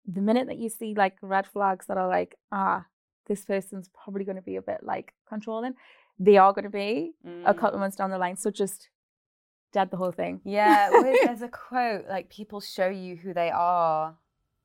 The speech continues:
Speaker 2: believe them."
Speaker 1: Yeah.
Speaker 2: It's, like, a really famous quote, and I can't remember who it is, but it's like, when, like, people, people are who they are, they show you that very quickly.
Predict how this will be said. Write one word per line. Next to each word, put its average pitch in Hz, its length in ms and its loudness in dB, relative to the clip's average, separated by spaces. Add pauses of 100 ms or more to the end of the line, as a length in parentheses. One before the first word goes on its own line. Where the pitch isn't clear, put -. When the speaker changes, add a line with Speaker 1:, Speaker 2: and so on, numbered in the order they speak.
(200)
Speaker 2:
believe 170 420 -6
them." 147 500 -2 (100)
Speaker 1:
Yeah. 196 280 6 (120)
Speaker 2:
It's, 160 160 -18
like, 165 140 -10
a 170 60 -14
really 160 180 -10
famous 151 280 -10
quote, 151 180 -4
and 147 100 -12
I 151 100 -8
can't - 160 -14
remember 147 140 -18
who 151 140 -12
it 151 80 -8
is, 147 280 -8
but 156 140 -2
it's - 120 -12
like, 165 120 -6
when, 170 160 -12 (100)
like, 170 240 -8
people, 208 440 -6
people 202 260 -10
are 175 240 2
who 185 100 -8
they 156 140 -4
are, 143 200 -4
they 143 100 -10
show 160 140 -12
you 165 100 -12
that - 120 -14
very 151 140 -10
quickly. 131 460 -14